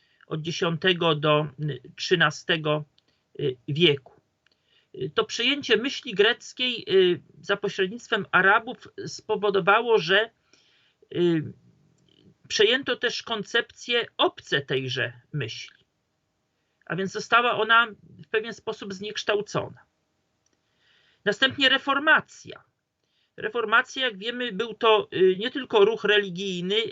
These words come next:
ale i, y, cywilizacyjny. Religia została wtedy skierowana na tory fideizmu.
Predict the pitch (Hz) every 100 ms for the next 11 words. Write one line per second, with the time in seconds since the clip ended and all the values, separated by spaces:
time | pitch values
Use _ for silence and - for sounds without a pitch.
0 | - - 196 214 220 202 - - 220 233
1 | - _ _ _ - 160 160 - - 311
2 | 254 220 175 147 120 - - - - _
3 | _ _ _ _ _ _ _ _ _ _
4 | _ _ _ _ - 196 226 285 285 269
5 | 233 - 233 240 247 - 214 247 - 220
6 | 208 185 202 226 220 196 196 208 - _
7 | _ _ _ _ _ 220 220 233 220 -
8 | 214 240 247 254 196 - 131 -